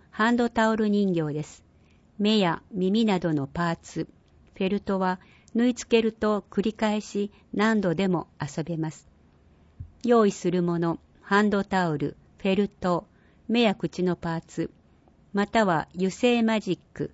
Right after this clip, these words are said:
アルミホイル、トレー。遊び方。一、目や口などのパーツをハンドタオルにくっ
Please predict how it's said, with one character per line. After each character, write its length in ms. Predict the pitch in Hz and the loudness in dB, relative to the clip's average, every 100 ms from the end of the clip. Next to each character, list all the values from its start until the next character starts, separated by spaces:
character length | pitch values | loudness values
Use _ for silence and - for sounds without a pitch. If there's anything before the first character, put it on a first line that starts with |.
| - _ - | -14 _ 0
ア 160 | 180 | 2
ル 120 | 196 202 | 4 4
ミ 140 | 190 | 2
ホ 180 | 165 185 | 0 0
イ 120 | 165 | 0
ル、 180 | 139 - _ _ - | -4 -8 _ _ -6
ト 120 | 190 | -2
レ 300 | 180 151 - - - _ _ _ _ _ | 0 -2 -4 -14 -20 _ _ _ _ _
ー。 220 | 185 185 202 | -4 -2 -2
遊 40 | |
び 140 | 185 | -2
方。 380 | - 175 - 170 - _ _ _ _ _ _ _ _ _ _ _ | -4 -6 -6 -6 -8 _ _ _ _ _ _ _ _ _ _ _
一、 500 | - 190 - 202 196 - _ | -6 -6 -4 -2 -2 -6 _
目 220 | 208 220 240 | -2 2 4
や 200 | 190 - - | 2 0 -10
口 240 | - 226 | -10 -2
な 120 | 226 226 | 2 2
ど 120 | 190 | 2
の 140 | 156 | 0
パ 180 | 143 180 | -2 -4
ー 60 | 180 | -4
ツ 200 | - 180 | -4 -2
を 120 | 175 | -2
ハ 220 | - - 240 | -2 0 2
ン 80 | |
ド 100 | 240 | 0
タ 220 | 240 233 214 | 0 2 2
オ 60 | |
ル 120 | 175 | 2
に 120 | 143 127 | 0 -2
く 140 | |
っ 20 | - | -6